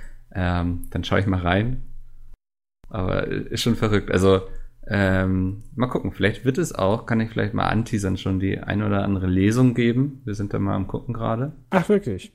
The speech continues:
Speaker 1: Ja, ähm,
Speaker 2: Da bin ich mal gespannt.
Speaker 1: Ich auch,
Speaker 2: Du, du
Speaker 1: ja.
Speaker 2: und Vorlesen ist ja
Speaker 1: Ja, ich, äh, hab schon gesagt, so, ja, ich werde wenig vorlesen und mehr erzählen.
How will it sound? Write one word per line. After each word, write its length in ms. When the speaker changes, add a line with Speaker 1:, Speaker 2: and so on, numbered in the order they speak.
Speaker 1:
Ja, 360
ähm, 600
Speaker 2:
Da 100
bin 140
ich 80
mal 100
gespannt. 480
Speaker 1:
Ich 200
auch, 180
Speaker 2:
Du, 60
du 120
Speaker 1:
ja. 60
Speaker 2:
und 60
Vorlesen 520
ist 160
ja 280
Speaker 1:
Ja, 200
ich, 260
äh, 160
hab 140
schon 120
gesagt, 460
so, 100
ja, 200
ich 280
werde 240
wenig 220
vorlesen 540
und 120
mehr 200
erzählen. 600